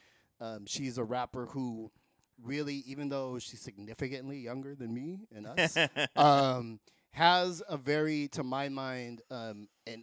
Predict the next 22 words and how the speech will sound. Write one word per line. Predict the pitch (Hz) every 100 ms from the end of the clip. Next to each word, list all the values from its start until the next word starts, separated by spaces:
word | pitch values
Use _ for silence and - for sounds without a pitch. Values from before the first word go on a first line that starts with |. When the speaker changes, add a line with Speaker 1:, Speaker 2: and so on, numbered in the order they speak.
| -
Speaker 1:
old | 143 139 131
school | - 143 135 131 127 123 113 _ _ -
kind | 135 110
of | -
craftsmanship, | - 170 127 120 120 131 117 107 - 113 104 _ _ _ _ _ _
um, | 120 113 110 104 107 -
with | 127
the | 120
way | 113
that | 110 110
she | - 98
approaches | - 101 - 98
the | 95
rhyme. | 95 92 92 101
So | - 90 87 -
that's, | 98 -
that's | - 127
why | 143 113
I |
picked | - 95
this | 85 -
joint. | - -